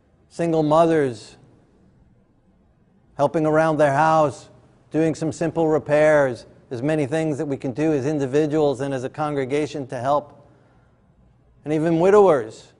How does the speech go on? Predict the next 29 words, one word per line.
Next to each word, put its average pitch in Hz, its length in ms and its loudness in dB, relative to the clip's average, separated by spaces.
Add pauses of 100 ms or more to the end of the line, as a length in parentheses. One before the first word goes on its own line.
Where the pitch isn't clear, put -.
(580)
might 147 180 -6
need 156 180 -6
some 151 140 -10
help 170 340 0
with 135 120 -10
some 127 120 -14
cooking, 160 520 -6
bringing 139 300 -8
some 135 160 -14
food 170 320 -4
by, 147 480 -2 (480)
and 131 120 -10
ministering 156 580 -6
and 123 100 -12
helping 143 320 -6
them 139 180 -8
out. 131 440 -10 (1000)
Do 135 60 -14
we 131 80 -6
have 143 100 -4
a 127 100 -4
heart 151 360 0
and 131 120 -16
care 147 500 -6 (600)
about 127 260 -8
those 143 500 -4 (640)
that 135 120 -10
are 143 80 -4
lonely 139 720 -6